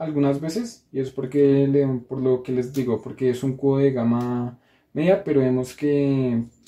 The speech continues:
pues, no es tanto para hacer split, sino para colisionarse. Y pues vemos que gira bastante bien para hacer, mm, un artículo coleccionable.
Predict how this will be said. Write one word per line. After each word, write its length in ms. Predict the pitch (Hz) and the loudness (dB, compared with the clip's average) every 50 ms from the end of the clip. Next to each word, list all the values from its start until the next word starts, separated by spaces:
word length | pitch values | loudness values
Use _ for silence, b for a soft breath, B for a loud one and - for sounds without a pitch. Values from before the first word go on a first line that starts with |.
| - _ _ _ | -20 _ _ _
pues, 320 | - 143 143 139 135 127 131 | 4 6 6 6 6 4 0
no 80 | 135 135 | -2 -2
es 100 | 135 - | -2 -4
tanto 220 | 143 139 151 147 | -4 -4 -4 -6
para 160 | - 147 165 156 | -6 -6 -6 -6
hacer 200 | - 147 131 139 | -6 -4 -2 -2
split, 320 | 135 - - 180 202 - | -4 -2 -2 -4 -4 -4
sino 800 | - - - - 135 131 127 127 123 120 120 117 117 113 110 - - | -8 -16 -14 -8 -4 -2 0 2 2 2 2 2 2 0 -2 -4 -6
para 400 | - 127 127 123 123 120 117 - | -4 -2 -2 -2 -2 -4 -4 -6
colisionarse. 760 | - 131 131 127 123 - - 131 135 143 - 190 233 233 - b b b b b b b - | -6 -4 -4 -4 -6 -6 -4 -4 -4 -2 0 0 -2 -2 -4 b b b b b b b -12
Y 80 | - 131 | -6 0
pues 220 | 135 131 127 127 | 0 2 2 2
vemos 300 | 127 123 123 120 120 - | 0 0 -2 -2 -4 -6
que 640 | - 147 143 143 143 139 139 135 135 - - - - _ - - _ _ _ _ _ _ _ _ | -4 0 2 2 4 2 2 0 0 -2 -4 -8 -16 _ -20 -20 _ _ _ _ _ _ _ _
gira 480 | - - 127 123 123 123 123 123 123 135 139 | -12 -8 -4 -2 0 0 0 0 0 2 2
bastante 460 | 143 139 - 135 123 123 120 135 143 | 0 0 0 -2 -4 -4 -2 -2 -2
bien 280 | 156 185 226 240 233 - _ _ _ _ _ | 0 0 -2 -2 -4 -8 _ _ _ _ _
para 280 | - 131 127 127 127 120 | -2 0 2 2 2 2
hacer, 440 | 117 - 127 120 117 117 117 117 120 | 0 -4 -4 -4 -2 -2 -2 -2 -4
mm, 300 | 120 120 123 123 131 b b b b b _ - | -4 -4 -6 -8 -12 b b b b b _ -6
un 80 | 135 | -4
artículo 520 | 135 135 135 - 131 131 135 135 131 127 - | -4 -2 -4 -6 -6 -2 0 0 0 0 -2
coleccionable. 560 | 139 131 131 123 - - 123 117 107 98 | -4 -4 -4 -4 -4 -6 -6 -6 -6 -6